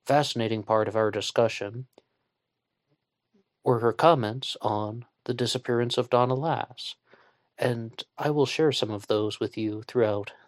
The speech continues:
this interview here. But I would like to do a little bit of a recap of some of the previous episodes, because I think it'll be a very nice segue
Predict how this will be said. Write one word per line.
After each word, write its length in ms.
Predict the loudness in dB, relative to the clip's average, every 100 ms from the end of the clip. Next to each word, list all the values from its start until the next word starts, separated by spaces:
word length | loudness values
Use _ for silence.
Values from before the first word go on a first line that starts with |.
| _
this 220 | -6 -4
interview 480 | -4 -6 -6 -6 -6
here. 340 | -4 -4 -4 -6 _ -20 -20 -20 _ _ -2
But 200 | -2 -2 _ _ _ -2
I 80 |
would 180 | 2 2
like 240 | 2 0 0
to 600 | 0 2 2 -2 -10 -16 _ _
do 160 | 0 0
a 0 |
little 300 | 2 2 4
bit 140 | 4
of 180 | 2 0
a 220 | 0 0
recap 640 | 0 -4 -4 -4 -2 -2 -6 -18
of 120 | -12 -4
some 200 | -2 0
of 80 |
the 80 | -4
previous 480 | -2 -2 0 0 2
episodes, 440 | 0 -2 -2 -2
because 280 | -2 -4 2
I 80 | 2
think 160 | 2 2
it'll 160 | 0
be 140 | 2 0
a 40 |
very 240 | 4 2
nice 260 | 4 0 -2
segue 600 | 0 0 0 -2 0 0